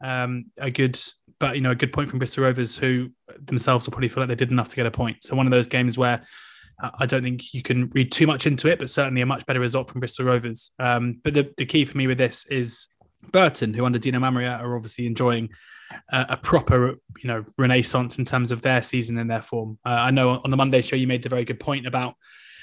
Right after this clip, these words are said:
the, the fixture list being fairly favourable to Maamria and that it was probably a bit too early to get overexcited. And, and I do agree with you. However, I think the game that we can probably read the most into was their performance,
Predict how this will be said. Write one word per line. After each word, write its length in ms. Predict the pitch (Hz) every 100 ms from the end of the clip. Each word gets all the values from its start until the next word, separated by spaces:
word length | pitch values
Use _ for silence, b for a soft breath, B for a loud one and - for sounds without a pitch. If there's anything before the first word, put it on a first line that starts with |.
| B B
the, 220 | 143 135
the 80 | 131
fixture 340 | - 208 - 185
list 160 | 151
being 140 | 160 139
fairly 500 | 160 147 139 135 - _ -
favourable 400 | 160 147 139 135
to 200 | - 151
Maamria 440 | 147 143 143 143
and 120 | 139
that 160 | 131 131
it 60 | 135
was 160 | 131
probably 240 | - 120 135
a 20 |
bit 160 | 131
too 180 | - 143
early 180 | 139 131
to 120 | -
get 140 | 139 127
overexcited. 800 | 131 135 - 156 139 - 131 -
And, 140 | 143 143 -
and 260 | 139 131 - _ _ _
I 140 | - 151
do 260 | - 170
agree 260 | 143 156 156
with 160 | 143 117
you. 260 | 104 135 - B B B
However, 600 | - 147 156 135 123 120 - _ _ _ _ _ _ -
I 120 | 135
think 340 | 117 160 127 -
the 100 | 143
game 300 | 143 147 143
that 80 | 127
we 80 |
can 100 | 131
probably 240 | 131 135 127
read 220 | 135 131
the 80 | 131
most 400 | 143 160 151 -
into 400 | 117 - 117 120
was 140 | 120
their 120 | 127
performance, 760 | 120 - 131 123 120 - - -